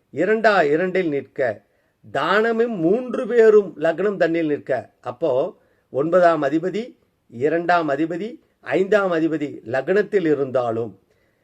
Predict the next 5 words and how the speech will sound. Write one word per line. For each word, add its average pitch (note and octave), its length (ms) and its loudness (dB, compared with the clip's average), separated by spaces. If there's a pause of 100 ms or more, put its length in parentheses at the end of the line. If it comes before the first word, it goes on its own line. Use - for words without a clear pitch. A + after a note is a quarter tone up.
(440)
அந்த F#3 300 0
தசாபுத்தி F#3+ 840 2 (220)
நடந்தால் A#2+ 760 -2 (840)
அவர்கள் D#3 520 2 (480)
ஈனமில் F#3+ 600 2